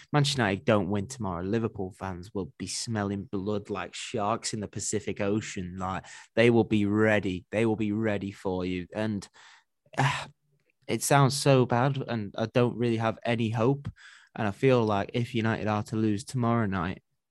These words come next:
Sunday will be even uglier, will be even uglier. So in terms of getting a win, and I said Leicester game, it was the start of a daunting run of fixtures. And, you know, you're in a,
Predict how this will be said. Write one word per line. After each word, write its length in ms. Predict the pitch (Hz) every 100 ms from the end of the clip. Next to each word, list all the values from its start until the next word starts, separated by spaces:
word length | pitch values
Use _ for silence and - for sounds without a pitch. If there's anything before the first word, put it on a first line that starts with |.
| _
Sunday 520 | - - - 123 104 101
will 120 | 101
be 240 | 104 -
even 340 | 110 107 98 90
uglier, 540 | 107 - 98 92 90 _ _ _ -
will 120 | 104
be 280 | 90 95 113
even 300 | 107 98 95
uglier. 480 | 92 85 90 87 - _
So 220 | - - 107 -
in 180 | 120 113
terms 360 | - 127 117 101
of 120 | 98
getting 240 | 113 104
a 60 | 98
win, 280 | 98 104 107 - - -
and 100 | 120
I 40 |
said 340 | 117 - 175 143 - - _
Leicester 380 | - 165 156 -
game, 320 | 135 123 101
it 80 | 101
was 120 | 120
the 60 | 123
start 300 | - 151 139
of 60 | 123
a 100 | 110
daunting 580 | 131 131 135 127 123
run 180 | 120 120
of 60 | 113
fixtures. 580 | - 113 - - 98 - - - -
And, 280 | 120 113 113 - _ _ -
you 140 | 147
know, 240 | 127 104 - - _ -
you're 220 | 135 151
in 120 | 165
a, 160 | 170